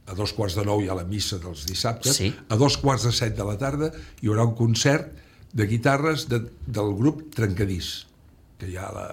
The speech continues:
Speaker 1: la Gemma
Speaker 2: Casanova.
Speaker 1: Casanova i, i tres més,
Speaker 2: Mhm.
Speaker 1: tots quatre. I en, en mente hi ha alguna altra cosa que va ballant, a veure què podríem fer, per donar-li també
Speaker 2: Entenc, entenc,
Speaker 1: moviment.
Speaker 2: per tot el que expliqueu, que teniu ganes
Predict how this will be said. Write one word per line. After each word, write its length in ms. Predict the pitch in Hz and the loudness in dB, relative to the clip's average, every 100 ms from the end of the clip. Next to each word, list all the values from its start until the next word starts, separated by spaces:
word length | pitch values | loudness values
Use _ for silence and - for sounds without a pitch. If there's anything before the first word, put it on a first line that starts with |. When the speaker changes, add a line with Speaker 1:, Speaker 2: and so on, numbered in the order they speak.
| - - - - - | -12 -14 -18 -20 -16
Speaker 1:
la 140 | - 98 | -8 -2
Gemma 420 | 104 98 95 90 92 | 0 0 0 -2 0
Speaker 2:
Casanova. 420 | 104 113 92 80 - | 2 4 4 0 -2
Speaker 1:
Casanova 600 | 90 95 143 151 151 151 147 143 135 | -2 0 2 2 4 4 4 6 4
i, 340 | 95 98 95 - | 4 0 -4 -6
i 140 | 101 90 | -8 -8
tres 240 | 87 87 85 | -8 -10 -4
més, 160 | 82 | 2
Speaker 2:
Mhm. 240 | 98 82 82 - | 4 2 -2 -6
Speaker 1:
tots 180 | 104 95 | -8 -8
quatre. 400 | - 87 87 - - - - - - - | -8 -12 -14 -18 -20 -20 -20 -20 -20 -4
I 240 | 123 104 104 | 2 4 4
en, 140 | 110 | 4
en 160 | 117 113 120 | 6 8 8
mente 320 | 151 147 143 147 135 | 6 4 4 4 4
hi 80 | |
ha 60 | 120 | 4
alguna 260 | 107 113 113 | 2 0 0
altra 240 | - 107 | -2 -2
cosa 380 | 123 127 110 104 | 2 4 4 2
que 80 | 101 | 0
va 140 | 98 | 0
ballant, 540 | 104 104 143 151 147 135 | 0 2 4 4 4 2
a 40 | 113 | 2
veure 220 | 107 104 | 2 0
què 80 | 98 | -2
podríem 480 | - 95 98 98 98 | -2 -2 0 0 -2
fer, 480 | - 156 151 147 151 - - - - | 0 4 4 4 2 -4 -14 -16 0
per 120 | 120 | 2
donar-li 540 | 110 123 135 135 151 160 | 4 6 4 4 2 2
també 380 | 131 120 131 156 170 - - | 4 6 6 6 4 -4 -2
Speaker 2:
Entenc, 440 | 131 135 185 214 175 | 0 2 2 0 2
entenc, 140 | 139 | 4
Speaker 1:
moviment. 460 | 180 180 135 95 82 | 6 6 4 2 0
Speaker 2:
per 100 | 120 | -2
tot 160 | 139 175 | -2 -4
el 120 | 170 | -4
que 80 | 120 | -4
expliqueu, 540 | - - 113 127 165 151 | -4 -4 -2 0 0 0
que 80 | 107 | -2
teniu 360 | 110 135 147 | 0 0 0
ganes 640 | 113 123 131 151 - - | 2 2 0 -4 -6 -8